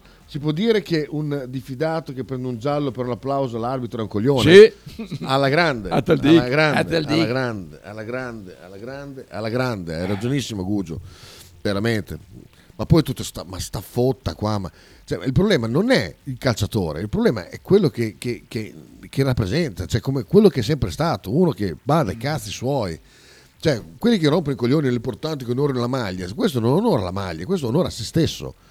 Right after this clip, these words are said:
Speaker 1: Ragazzi, cioè, eh,
Speaker 2: Che poi la maglia adesso non ha delle difese
Speaker 1: eh,
Speaker 2: comunque.
Speaker 1: vabbè, però insomma c'è, c'è, c'è chi ci prova. C'è,
Speaker 2: Sì,
Speaker 1: ce
Speaker 2: sì,
Speaker 1: n'era
Speaker 2: Tommy,
Speaker 1: uno,
Speaker 2: sì.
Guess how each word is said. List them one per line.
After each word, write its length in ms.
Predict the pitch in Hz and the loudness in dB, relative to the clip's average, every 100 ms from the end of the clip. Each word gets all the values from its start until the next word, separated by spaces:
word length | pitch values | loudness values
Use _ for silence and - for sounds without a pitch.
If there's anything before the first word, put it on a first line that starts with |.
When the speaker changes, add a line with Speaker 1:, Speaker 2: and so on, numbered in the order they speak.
| - - - | -20 -20 -16
Speaker 1:
Ragazzi, 460 | 82 135 104 69 - | -6 -4 -4 -12 -12
cioè, 840 | 120 82 82 95 87 87 85 82 | -8 -8 -6 -8 -8 -10 -10 -12
eh, 40 | 78 | -12
Speaker 2:
Che 120 | 113 - | -14 -10
poi 240 | - - | -6 -6
la 60 | - | -6
maglia 340 | 90 92 90 | -6 -6 -6
adesso 340 | - 95 - | -6 -8 -8
non 180 | 98 95 | -8 -8
ha 120 | 95 95 | -8 -8
delle 200 | 92 92 | -8 -10
difese 400 | 98 95 92 - | -10 -10 -12 -10
Speaker 1:
eh, 160 | 110 | -10
Speaker 2:
comunque. 340 | - 62 110 - | -10 -12 -14 -16
Speaker 1:
vabbè, 340 | 120 120 107 60 | -10 -6 -6 -6
però 260 | 92 113 78 | -8 -8 -8
insomma 260 | 95 95 | -10 -12
c'è, 180 | 82 104 | -6 -6
c'è, 320 | 92 120 113 | 0 0 0
c'è 160 | 110 104 | -2 -8
chi 100 | 90 | -8
ci 100 | - | -8
prova. 340 | 120 110 80 | -6 -4 -6
C'è, 120 | 78 185 220 | 4 6 8
Speaker 2:
Sì, 60 | |
Speaker 1:
ce 100 | 160 | 6
Speaker 2:
sì, 60 | 143 | 4
Speaker 1:
n'era 160 | 170 196 | 8 10
Speaker 2:
Tommy, 280 | 180 139 127 | 10 8 4
Speaker 1:
uno, 140 | |
Speaker 2:
sì. 40 | - | 2